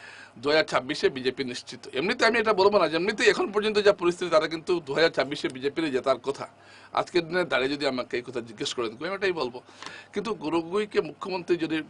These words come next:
ফেস হিসেবে যদি প্রজেক্ট করা, যদি তুলে ধরা হয়, সেটা বিজেপির জন্য অনেকটা অসুবিধার কারণ হয়ে দাঁড়াবে। যার, তাই আপাতত আমরা এক-, একটা বছর দেখব যে বিজেপির যাবতীয় আক্রমণ গৌরব,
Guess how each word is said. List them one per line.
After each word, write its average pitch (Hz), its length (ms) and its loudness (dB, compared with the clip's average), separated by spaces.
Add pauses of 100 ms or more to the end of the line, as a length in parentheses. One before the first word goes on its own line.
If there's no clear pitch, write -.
ফেস 151 220 -2
হিসেবে 165 300 -2
যদি 151 220 -6
প্রজেক্ট 123 380 -4
করা, 123 320 2 (280)
যদি 135 200 -4
তুলে 143 200 2
ধরা 143 200 6
হয়, 151 360 6 (440)
সেটা 180 260 0
বিজেপির 156 400 -2
জন্য 151 200 0
অনেকটা 135 420 0 (560)
অসুবিধার 180 400 4
কারণ 123 260 4
হয়ে 127 140 2
দাঁড়াবে। 135 380 2 (500)
যার, 165 160 6 (220)
তাই 196 220 6 (420)
আপাতত 220 380 6
আমরা 190 240 8
এক-, 165 180 0
একটা 196 280 4
বছর 165 240 2
দেখব 135 340 -4
যে 277 180 -8 (680)
বিজেপির 160 460 -2
যাবতীয় 170 440 6
আক্রমণ 160 380 0
গৌরব, 131 360 0